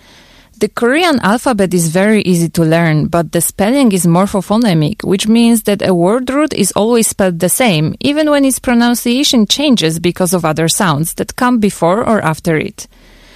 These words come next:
The pronunciation changes follow strict but complicated rules for the most part.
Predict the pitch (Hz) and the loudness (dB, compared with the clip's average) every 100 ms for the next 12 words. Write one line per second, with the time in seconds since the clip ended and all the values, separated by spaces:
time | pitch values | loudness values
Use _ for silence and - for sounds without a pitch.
0 | - 240 226 269 269 277 269 294 339 320 | -8 -6 -2 0 2 0 -2 -2 0 0
1 | 277 - 214 240 202 170 196 - 220 262 | 0 0 0 2 0 -2 -4 -4 -2 0
2 | 277 - - 214 262 - 175 156 - 190 | -2 -2 -2 -2 -4 -6 -6 -6 -2 -2
3 | 247 247 226 202 175 190 254 196 - 165 | 0 -2 0 0 0 2 0 -2 -2 -2
4 | 160 160 165 - 208 165 - | 0 0 -2 -2 -4 -4 -8